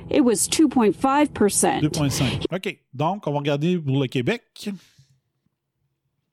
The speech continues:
Speaker 2: Pour le Québec, euh, la mi-octobre. Ah, as-tu dit mi-octobre ? Il me semble que oui. Mi-octobre au Québec. euh, Ah, c'était pareil. Mettons qu'on va dire début octobre. Début octobre, trois point huit pour cent de positifs.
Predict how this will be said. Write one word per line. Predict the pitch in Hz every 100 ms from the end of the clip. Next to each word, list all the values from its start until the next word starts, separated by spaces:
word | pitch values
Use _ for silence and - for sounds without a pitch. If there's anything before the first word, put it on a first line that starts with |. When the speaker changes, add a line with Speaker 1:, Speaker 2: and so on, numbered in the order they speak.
| _ _ - - 139 - - 139 _ _
Speaker 2:
Pour | 143
le | 151
Québec, | - 175 170 202 _ -
euh, | 143 135
la | 139
mi-octobre. | 147 175 196 - - 208 208 160 127 113 98 - _ 135
Ah, |
as-tu | 139 143 165
dit | 175
mi-octobre ? | 196 196 - 196 165
Il |
me |
semble | - 156
que | 131
oui. | 123 170 170 _ _
Mi-octobre | 139 175 180 - 190 202 165
au | 147
Québec. | 165 160 196 - - 214
euh, | 214 214 165 _ _ _ _ _ _ _ _
Ah, | - -
c'était | - 135
pareil. | 131 123 117 135 _ _ _ _ - - - _
Mettons | 131 180
qu'on | 175
va | 139
dire | 143 156
début | 143 151
octobre. | - 127 - _ 143
Début | 139 170
octobre, | 160 - 202 214 190 180 _ _ _ -
trois | 175 190
point | 185 175
huit | 165 170
pour | 151 131
cent | - 151 160
de | 127
positifs. | 131 123 113 - 247 - - -